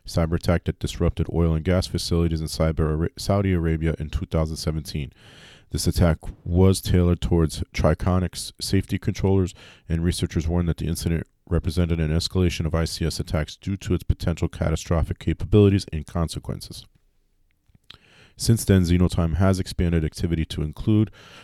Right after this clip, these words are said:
electric facilities in North America, alongside utilities across Europe, Australia, and the Middle East.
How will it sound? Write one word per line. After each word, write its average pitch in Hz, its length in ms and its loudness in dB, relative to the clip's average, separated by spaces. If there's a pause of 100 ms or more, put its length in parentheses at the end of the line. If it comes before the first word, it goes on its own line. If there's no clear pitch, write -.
(140)
electric 92 320 0
facilities 87 680 2
in 85 460 0 (160)
North 90 220 0
America, 95 460 2
alongside 82 560 0
utilities 82 440 -2
across 82 360 -4
Europe, 90 320 0
Australia, 82 480 0
and 80 140 -2
the 80 60 -2
Middle 80 240 0
East. - 260 -8